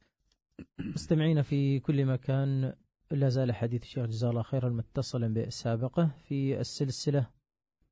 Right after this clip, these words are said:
المباركة التي، آه، بدأها بعنوان فوائد على مختصر صحيح البخاري. يمكنكم مستمعين التواصل مع البرنامج عبر الرقم ستة صفر صفر خمسة خمسة واحد ستة ثمانية ثمانية.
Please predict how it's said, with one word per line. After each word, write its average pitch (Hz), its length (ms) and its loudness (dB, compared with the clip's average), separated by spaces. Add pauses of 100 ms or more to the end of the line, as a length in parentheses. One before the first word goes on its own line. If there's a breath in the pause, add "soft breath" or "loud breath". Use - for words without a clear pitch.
المباركة 131 720 2
التي، 113 520 -2 (120)
آه، 113 380 0
بدأها 110 600 0
بعنوان 110 540 2
فوائد 117 680 0
على 117 260 0
مختصر 110 500 -4
صحيح 107 540 -2
البخاري. 110 520 -2 (800 loud breath)
يمكنكم 151 400 2
مستمعين 131 440 0
التواصل 127 460 0
مع 123 140 2
البرنامج 127 580 2
عبر 117 280 2
الرقم 123 480 0
ستة 120 560 0
صفر 131 320 -2
صفر 156 320 2
خمسة 127 340 -4
خمسة 151 440 2
واحد 127 320 -2
ستة - 260 -2
ثمانية 120 560 0
ثمانية. 139 600 2